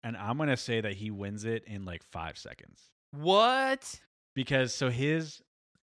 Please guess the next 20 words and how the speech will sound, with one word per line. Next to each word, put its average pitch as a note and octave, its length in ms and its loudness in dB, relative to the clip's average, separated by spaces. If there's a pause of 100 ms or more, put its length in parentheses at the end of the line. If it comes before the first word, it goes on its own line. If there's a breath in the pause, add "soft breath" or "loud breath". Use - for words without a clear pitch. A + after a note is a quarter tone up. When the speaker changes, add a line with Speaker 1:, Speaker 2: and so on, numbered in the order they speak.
(720)
Speaker 1:
the B2 100 0
thing F3 260 0
that G3+ 120 2
they've D#3 200 0
been C3+ 120 0
kind C3+ 200 -2
of B2 80 0
hitting C#3 300 -2
on A2 140 0
the G#2+ 60 -4
past A2+ 360 -4
couple A2 320 -8
weeks G2 580 -8 (760)
is G#2 140 -2
they A2 100 0
put C#3+ 220 2
him D3 100 2
in A2+ 80 0
squash A2 560 -2
matches E2 720 -10